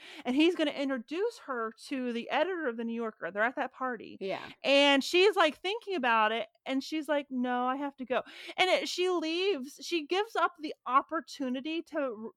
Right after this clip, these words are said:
Speaker 1: to meet the editor of the New Yorker because she ha-, she's running late to her boyfriend's
Speaker 2: Birthday.
Speaker 1: birthday party. Okay, first of all, he's a
Speaker 2: You're
Speaker 1: grown
Speaker 2: an
Speaker 1: man. He doesn't have a
Speaker 2: adult.
Speaker 1: birthday party.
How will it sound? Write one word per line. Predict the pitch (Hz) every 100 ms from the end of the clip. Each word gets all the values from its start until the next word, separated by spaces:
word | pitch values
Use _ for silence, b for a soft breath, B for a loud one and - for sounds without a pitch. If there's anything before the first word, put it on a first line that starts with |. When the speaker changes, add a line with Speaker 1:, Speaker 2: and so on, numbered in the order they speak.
| -
Speaker 1:
to | 269
meet | 233 226 254
the | 262 - 233
editor | 233 247 294
of | 285 269
the | 285
New | 330
Yorker | 330 294 302 220 165 170 - _ _ _ _ -
because | 254 277 254 240 220 240
she | - 277
ha-, | 269 247 -
she's | 240 262 226
running | 247 247 233
late | 226 220 -
to | -
her | 233
boyfriend's | 190 190 196 - 190 185 185 - - _ _
Speaker 2:
Birthday. | 175 175 180 233 233 - 202
Speaker 1:
birthday | 185
party. | - 170 143 -
Okay, | 277 202
first | - 208 180 -
of | 208
all, | 226 262 - B B B
he's | 320
a | 370
Speaker 2:
You're |
Speaker 1:
grown | 320 277 262 262
Speaker 2:
an | 240
Speaker 1:
man. | - 254
He | 294
doesn't | 339 466
have | 415 370
a | 339
Speaker 2:
adult. | 240
Speaker 1:
birthday | 262 269 269 226
party. | 226 190 165 -